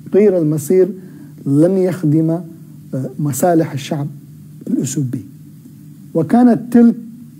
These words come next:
خلاصة توصيتي لهم، ولكنهم رفضوها. ويمضي أفورقي ليقول: "فيما بعد تم تبني الدستور الديمقراطي الفيدرالي،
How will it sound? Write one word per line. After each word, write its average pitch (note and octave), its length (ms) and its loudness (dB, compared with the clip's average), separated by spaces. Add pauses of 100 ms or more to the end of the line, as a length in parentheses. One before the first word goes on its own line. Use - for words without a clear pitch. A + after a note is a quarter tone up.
(760)
خلاصة G#3 960 2
توصيتي E3 720 2
لهم، C#3+ 380 0 (520)
ولكنهم E3 840 -2 (540)
رفضوها. C#3+ 600 -4 (2750)
ويمضي G#3+ 400 6
أفورقي F#3+ 460 2
ليقول: D3 560 4 (1300)
"فيما B3 320 6
بعد F3 320 0 (1160)
تم G#3+ 400 4
تبني F#3 480 2
الدستور D#3+ 640 2
الديمقراطي D3+ 640 2
الفيدرالي، C#3+ 680 0